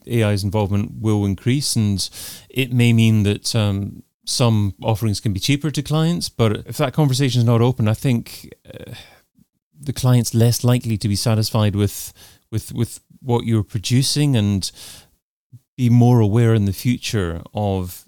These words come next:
A I alternatives that other business or other agencies are offering as well. Um, so you, you,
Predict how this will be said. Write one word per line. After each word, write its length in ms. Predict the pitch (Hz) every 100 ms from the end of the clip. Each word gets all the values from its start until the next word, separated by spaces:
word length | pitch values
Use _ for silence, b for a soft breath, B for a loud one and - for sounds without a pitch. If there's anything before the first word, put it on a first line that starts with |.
| _
A 180 | 117 117
I 240 | 104 101
alternatives 760 | 101 98 - 113 117 110 98 87
that 140 | 104
other 220 | - 104
business 400 | 95 107 107 95
or 180 | - 104
other 240 | 113 107 107
agencies 600 | 104 123 120 127 110 101
are 120 | 95
offering 380 | 95 - 92 87
as 140 | -
well. 360 | 117 107 82 78 B B B B -
Um, 420 | 101 98 98 98
so 400 | - 113 104 104
you, 300 | 110 127 117
you, 360 | 110 117 -